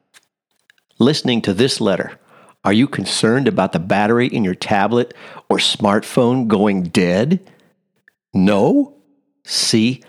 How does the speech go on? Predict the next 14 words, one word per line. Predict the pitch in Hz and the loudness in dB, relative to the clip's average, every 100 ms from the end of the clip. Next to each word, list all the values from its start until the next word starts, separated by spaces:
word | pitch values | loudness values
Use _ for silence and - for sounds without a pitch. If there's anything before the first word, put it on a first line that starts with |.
| - | -6
I've | - 95 - | -2 -2 -2
already | 113 123 127 131 | -2 0 2 0
dispelled | 123 107 - - - 113 101 104 | 0 0 -2 -4 0 2 2 0
a | |
fear. | 101 - 101 90 73 - _ _ _ _ _ _ _ _ _ _ _ _ _ _ _ _ _ _ _ _ _ _ _ | -2 0 2 2 -2 -10 _ _ _ _ _ _ _ _ _ _ _ _ _ _ _ _ _ _ _ _ _ _ _
Baseball, | - 175 - - 95 - - | 0 0 -2 -2 0 -2 -6
my | - 92 | -4 -4
favorite | - 131 143 143 | 0 0 0 -2
spring | - - 123 117 | -4 -2 0 0
sport, | - - 98 78 - _ _ | -2 -2 0 -2 -8 _ _
is | 135 | -6
currently | - - - 127 117 104 | -4 -4 0 0 0 0
on | 101 92 | 0 0
hold. | - 95 87 - | 0 -2 -2 -8